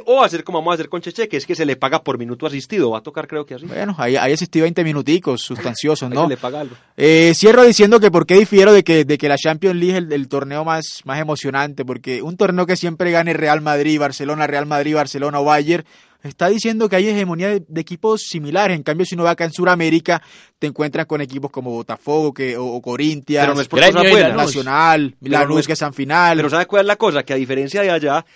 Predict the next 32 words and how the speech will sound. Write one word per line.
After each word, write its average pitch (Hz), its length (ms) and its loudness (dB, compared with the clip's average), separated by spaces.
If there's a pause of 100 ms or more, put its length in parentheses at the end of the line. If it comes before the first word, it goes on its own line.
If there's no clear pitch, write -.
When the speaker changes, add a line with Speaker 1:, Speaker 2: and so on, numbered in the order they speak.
(520)
Speaker 2:
Hay 127 80 -10
más 185 100 4
Speaker 1:
a, 226 40 4
Speaker 2:
emoción, 196 360 4
Speaker 1:
a - 40 0
ver, 131 120 -6
Speaker 2:
hay 156 60 -4
más 175 160 0
Speaker 1:
no, 143 60 -4
pero 131 140 0
Speaker 2:
emoción. 117 260 -6
Speaker 1:
aquí 151 140 -6
tenemos 202 240 -6
que 202 80 -12
entender 185 260 -4
algo. 120 220 -4
El 123 80 -6
fútbol 185 320 -6
nuestro 214 240 -4
es 165 60 -8
un 180 60 -10
fútbol 180 300 -6
de 165 120 -2
exportación, 147 680 -2
lo 127 100 -2
que 135 120 -4
hace 135 160 -4
que - 120 -6
los 135 120 0
grandes 151 240 0
Speaker 3:
Exactamente. 170 60 -4
Speaker 1:
jugadores 170 560 4